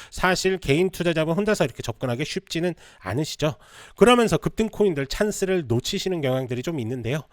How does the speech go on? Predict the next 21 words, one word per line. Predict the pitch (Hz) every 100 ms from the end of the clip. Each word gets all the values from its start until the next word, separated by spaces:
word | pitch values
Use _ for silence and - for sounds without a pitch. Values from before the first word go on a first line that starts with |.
| - -
그렇기 | - 160 185
때문에 | 208 202 160
전문가의 | 151 135 160 151
도움이 | 143 123 151
절실히 | - 104 110 - 135 160 - -
필요하실 | - 180 160 185 190 170
겁니다. | - 98 92 - _ _ _ _ -
이렇게 | 196 185
구체적인 | - 165 233 220 160 156 127
매매 | 117 165
전략들이 | 160 131 160 208 - 196
필요하신 | 190 196 196 180
분들은 | 170 185 208 196 - - - - -
아래 | 135 190 220
전화번호로 | 214 202 226 - 185 180 185
숫자 | 190 196 190
일이나 | 190 196 160 147
스페이스 | - 202 196 190
아이디라고 | 143 151 190 196 170
문자 | 143 180 214 208
보내주시면 | 175 147 123 170 202